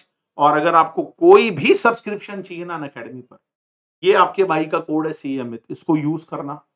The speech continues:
फ्लैट टेन परसेंट डिस्काउंट भी मिलेगा, ठीक है भाई। और it's a great help for me। Thank you very much। टाटा, बाय बाय।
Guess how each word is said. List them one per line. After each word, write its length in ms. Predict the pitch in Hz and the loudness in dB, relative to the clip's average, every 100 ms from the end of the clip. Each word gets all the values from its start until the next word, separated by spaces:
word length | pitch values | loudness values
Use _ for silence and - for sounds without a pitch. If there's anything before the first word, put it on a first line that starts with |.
| _ _ _ | _ _ _
फ्लैट 340 | 160 170 220 - | -4 -2 -2 -4
टेन 200 | 180 180 | -4 -2
परसेंट 400 | 180 160 - 165 | -2 -6 -8 -10
डिस्काउंट 420 | 147 - 147 151 | -10 -10 -8 -6
भी 100 | 151 156 | -4 -6
मिलेगा, 420 | 147 135 143 135 _ _ _ _ | -4 -6 -8 -12 _ _ _ _
ठीक 140 | 147 143 | -10 -6
है 80 | 156 | -6
भाई। 300 | 143 156 170 _ _ _ - | -4 -6 -8 _ _ _ -4
और 320 | 151 170 170 165 | 0 0 -2 -10
it's 200 | - 147 | -12 -10
a 60 | |
great 400 | 131 135 180 175 | -6 -2 -2 -2
help 180 | 135 135 | -8 -6
for 140 | 135 123 | -4 -4
me। 180 | 127 127 127 _ _ _ | -6 -14 -18 _ _ _
Thank 240 | 170 180 202 | -8 -6 -4
you 80 | 190 | -2
very 240 | 165 180 | -2 -2
much। 240 | 165 165 - _ | -2 -4 -6 _
टाटा, 300 | 147 143 160 | -4 -4 -4
बाय 200 | 147 139 | -4 -4
बाय। 360 | 139 156 180 180 | -4 -4 -4 -8